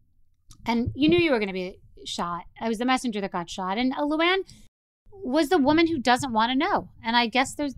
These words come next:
about half the people don't really wanna know. So the question is, would you wanna know? And she forgave him, and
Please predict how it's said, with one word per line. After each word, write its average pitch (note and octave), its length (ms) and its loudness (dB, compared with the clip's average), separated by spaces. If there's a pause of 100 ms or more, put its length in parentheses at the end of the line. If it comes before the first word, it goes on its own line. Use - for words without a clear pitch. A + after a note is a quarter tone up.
(120)
about C4+ 220 0
half B3+ 260 4
the D4+ 80 -8
people D#4+ 300 -6
don't B3+ 320 -2
really C4+ 180 0
wanna C4+ 240 0
know. C4+ 280 -2 (280)
So - 140 -6
the A#3 60 0
question C#4+ 300 6
is, A#3 120 2
would G#3+ 320 0
you B3 200 4
wanna G#3+ 380 2
know? A3 360 -2 (400)
And A3+ 480 4 (600)
she - 200 -8
forgave G3 500 0
him, G#3 280 -6 (120)
and G3+ 260 -6